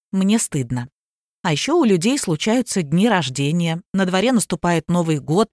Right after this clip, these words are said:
Пасха, восьмое марта, двадцать третье февраля.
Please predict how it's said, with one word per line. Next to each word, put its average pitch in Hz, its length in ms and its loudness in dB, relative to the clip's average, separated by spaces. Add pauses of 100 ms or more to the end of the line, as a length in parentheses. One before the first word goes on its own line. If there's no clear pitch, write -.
Пасха, 190 480 -2 (240)
восьмое 208 460 2
марта, 196 480 0 (220)
двадцать 214 340 -2
третье 202 280 0
февраля. 156 640 -2